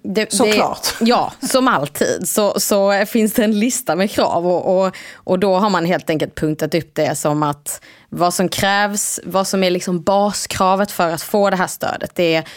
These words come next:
Speaker 1: att man har en anställning som ska upphöra eller har upphört, och då ska det vara till följd av arbetsbrist, sjukdom eller på grund av att man hade en, en visstidsanställning. Det är ett av kraven, och sen är det andra kravet då att man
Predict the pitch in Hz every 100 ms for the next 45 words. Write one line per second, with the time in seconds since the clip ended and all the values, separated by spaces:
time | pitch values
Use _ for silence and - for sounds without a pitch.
0 | - - - 160 - 160 156 240 247 240
1 | 240 240 - 151 127 143 160 165 151 -
2 | - 185 - 160 165 175 294 - - -
3 | - - 156 156 - 285 311 - - -
4 | - 190 - - 180 185 - 208 185 156
5 | 165 - 175 165 139 143 143 170 - _
6 | 175 180 175 175 - - 214 220 - -
7 | - _ - 185 180 185 - 113 175 240
8 | 294 - 170 156 156 160 156 147 151 156
9 | 156 160 156 156 151 147 - - 151 147
10 | 226 - - - - - - - - -
11 | 52 202 202 _ - - - - _ -
12 | 233 262 185 - - 139 - 117 - -
13 | 139 - 190 170 170 165 180 151 160 -
14 | 131 107 151 156 - - 147 147